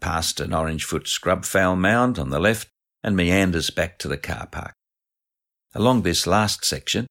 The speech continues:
the canopy closes in again, and we'll see plenty of giant gingers, native cardamom, mosses, and diverse wood fungi and mushrooms. Some of the large trees in this section are so covered by tree-hugging vines that you simply can't see the trunks at all.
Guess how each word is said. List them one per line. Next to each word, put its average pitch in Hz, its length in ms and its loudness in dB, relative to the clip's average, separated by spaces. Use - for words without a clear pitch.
the 104 80 -10
canopy 95 420 0
closes 92 640 2
in 78 140 -2
again, 71 320 -8
and 71 180 -6
we'll 78 80 -6
see 80 260 -2
plenty 80 440 -4
of 67 120 -8
giant 80 540 -2
gingers, 110 640 0
native - 420 -8
cardamom, 101 500 0
mosses, 104 480 0
and 87 140 -6
diverse 82 540 2
wood 92 240 0
fungi 80 380 -2
and - 140 -6
mushrooms. - 600 -8
Some 139 280 4
of 143 100 4
the 82 100 2
large 82 380 2
trees 85 340 -2
in 76 140 -6
this - 160 2
section - 460 -2
are 67 40 -4
so 139 360 2
covered 92 480 0
by - 100 -8
tree-hugging 73 720 0
vines 71 440 -6
that 87 200 -6
you 85 80 -4
simply 87 460 -2
can't 85 360 -2
see 76 300 0
the 71 140 -8
trunks 69 420 -4
at 71 80 -6
all. 65 300 -8